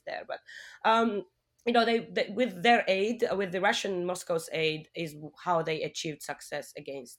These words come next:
against the central governments in respective countries. I mean, Karabakh is m-, a bit more complicated subject, so I'm not gonna go into details, but there as well, uh, Moscow did not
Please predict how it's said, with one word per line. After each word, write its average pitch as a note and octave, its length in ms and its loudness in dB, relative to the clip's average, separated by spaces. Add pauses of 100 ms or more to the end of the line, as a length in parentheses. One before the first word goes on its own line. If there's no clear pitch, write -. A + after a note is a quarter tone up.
against C#3 380 -10
the D3+ 40 -12
central D3 360 -10
governments D3+ 360 -6
in C#3+ 160 -12
respective D#3+ 500 -10 (300)
countries. - 440 -4
I C3+ 40 -10
mean, D3+ 200 -6
Karabakh F3 400 -2
is D3 120 -8
m-, D#3+ 220 -6
a D#3+ 60 -6
bit D#3+ 200 -10
more D3+ 140 -6
complicated E3 800 -8
subject, D#3 400 -6
so D#3+ 120 -4
I'm D#3 120 -4
not D#3+ 200 -4 (340)
gonna E3+ 240 4
go E3 180 2
into D#3 240 -6
details, A3 400 4
but F3 160 0
there E3 220 2
as D3+ 160 -4
well, G#3 360 4
uh, D#3+ 100 0
Moscow D#3+ 420 -2
did D3+ 180 -6
not D3 200 -2